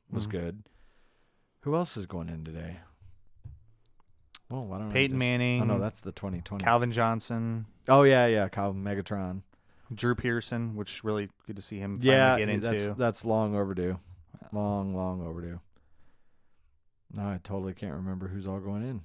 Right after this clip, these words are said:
Speaker 2: I think I just listed everybody.
Speaker 1: All right. Well, then enough of that.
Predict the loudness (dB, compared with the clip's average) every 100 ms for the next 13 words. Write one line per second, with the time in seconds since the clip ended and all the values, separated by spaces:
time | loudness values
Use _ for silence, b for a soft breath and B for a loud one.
0 | -12 -10 -8 -6 -6 -8 -12 -16 _ -10
1 | -10 -10 -8 -8 -8 -10 -12 _ _ _
2 | _ _ -6 -4 -4 -6 -10 _ -10 -8
3 | -8 -6 -6 -6 -4 -4